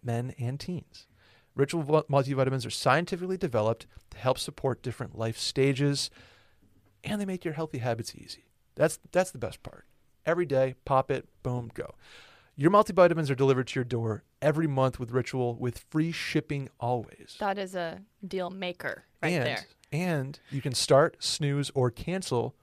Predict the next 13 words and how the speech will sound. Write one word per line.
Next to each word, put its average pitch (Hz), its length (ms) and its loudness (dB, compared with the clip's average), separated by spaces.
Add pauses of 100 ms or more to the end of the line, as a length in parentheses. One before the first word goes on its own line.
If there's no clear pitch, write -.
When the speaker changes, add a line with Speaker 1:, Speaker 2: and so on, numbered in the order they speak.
(240)
Speaker 1:
your 135 140 -4
subscription 120 540 -6 (120)
anytime. 131 520 -6 (600)
And 147 100 0
if 170 100 -4
you 175 60 -6
don't 175 200 2
love 190 200 8
Ritual 143 480 2 (200)
within 131 280 0
your 175 120 2
first 156 280 0
month, 120 280 -4